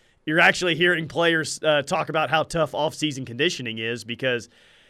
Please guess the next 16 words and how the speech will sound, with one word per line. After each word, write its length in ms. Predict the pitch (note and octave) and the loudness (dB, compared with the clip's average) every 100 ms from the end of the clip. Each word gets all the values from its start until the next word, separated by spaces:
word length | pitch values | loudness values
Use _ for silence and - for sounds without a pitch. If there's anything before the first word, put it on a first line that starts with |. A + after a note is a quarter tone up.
| - | -6
it's 180 | D3+ - | -6 2
kinda 260 | G#3 B3 | 4 6
been 140 | A3+ F#3 | 4 2
handled 320 | F#3+ A3 G3+ | 2 2 0
in 80 | F#3 | -2
the 80 | |
past 480 | - D#3 F#3 A3+ - | -2 4 6 6 4
to 80 | G3 | 0
where 240 | F3+ E3 | 4 4
Muleshoe 560 | D3+ F3+ A#3+ A3+ B3 G3 | 4 2 2 0 -4 0
didn't 300 | F#3+ G#3+ - | -2 -2 -6
want 300 | F3 G#3 G#3 | -2 -2 -2
the 80 | F#3 | -6
team 300 | - G3+ F#3 | -4 -4 -4
to 80 | D3 | -6
hate 480 | - F#3 C#3+ - | -2 0 0 -6